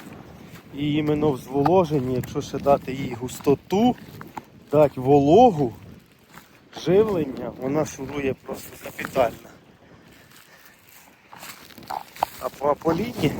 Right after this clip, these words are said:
крутяк вона себе введе в таких умовах. І в більш засушливих, і на вужчих, на ширших міжряддях, на зріджених густотах. Отакецька соя, і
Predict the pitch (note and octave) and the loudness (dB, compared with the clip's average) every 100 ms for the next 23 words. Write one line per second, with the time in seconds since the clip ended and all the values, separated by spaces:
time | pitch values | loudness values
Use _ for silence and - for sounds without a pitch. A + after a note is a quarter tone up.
0 | - - - - - - - - - F3+ | -10 -16 -18 -18 -20 -18 -12 -12 0 2
1 | F3 - D3 D3 - D3 C#3+ C#3+ B2 C3+ | 2 0 -4 -4 0 0 2 0 -2 -4
2 | C#3 C3 C3 - - - - - - - | -2 -2 -4 -10 -18 -20 -18 -16 -16 -16
3 | - - - - - - - - - - | -20 -20 -20 -20 -20 -20 -20 -20 -20 -20
4 | - C3 - - D3 C3+ A#2+ C3+ C3+ G3+ | -18 -18 -18 -4 -2 -2 -2 -4 -2 -8
5 | G#3 - F#3 E3 E3 - - - - - | -8 -4 -4 -2 -4 -4 -16 -20 -20 -18
6 | - - - C3 C3 C3+ B2+ - - - | -16 -16 -12 -8 -4 -2 -2 -6 -20 -10
7 | C3+ C#3+ - C3+ - - - - - _ | -6 -6 -8 -12 -12 -20 -20 -20 -20 _
8 | - C#3 - D#3 C3+ - C3 C#3 C3 C3 | -6 -6 -2 -2 -2 -6 -6 -4 -4 2
9 | F#3 G3 E3 D#3+ - C#3 B2 C3 C3 B2+ | 6 6 4 -2 -4 -6 -4 -2 -4 -2
10 | C3 B2+ A2 C3 - E3 D#3+ C3 - - | -2 -4 -8 -16 -2 -2 0 -4 -6 -14
11 | - - - _ B2 B2+ C#3 - B2+ - | -20 -20 -20 _ -6 -2 -4 -2 -4 -6
12 | - B2 - F3 E3 C#3 B2+ A#2+ | -10 -12 -6 -4 0 -2 -2 -8